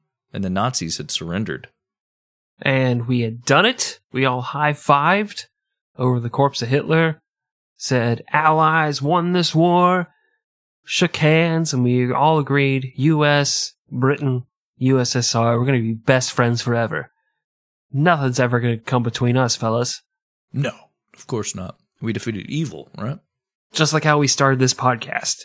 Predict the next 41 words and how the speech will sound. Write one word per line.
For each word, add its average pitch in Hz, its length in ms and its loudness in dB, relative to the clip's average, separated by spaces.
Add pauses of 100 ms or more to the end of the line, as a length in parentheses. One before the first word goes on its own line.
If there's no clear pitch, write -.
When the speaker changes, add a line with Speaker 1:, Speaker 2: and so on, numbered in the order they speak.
Speaker 2:
when 147 160 2
we 139 60 4
were 120 100 0
doing 131 200 4
it 110 80 -4
in 123 120 -2
person 147 520 0 (180)
and 143 120 0
stuff. 151 380 -2 (480)
We're 131 100 0
like, 123 200 -2
"We're, 143 200 -4 (100)
we're 160 160 -2
best 120 260 -2
friends." - 360 -6
We're, 127 200 -4 (440)
and 120 140 0
then 117 160 0
covid 131 320 -2
hit, 139 180 0
and - 40 -12
you're 127 100 -6
like, 117 180 -6
"Well, 180 540 -2 (840)
maybe 170 260 -4
we 135 140 -2
do 127 160 2
it 123 80 4
over 117 220 0
Zoom." 113 500 -2 (600)
And 127 160 0
then, 120 400 0
like, 120 220 -4 (320)
covid 127 340 0
progressed, 123 840 0 (480)
and 131 100 0
then 113 120 0
twenty 147 280 0
twenty-two 135 480 0
came, 139 560 0
and 110 140 -6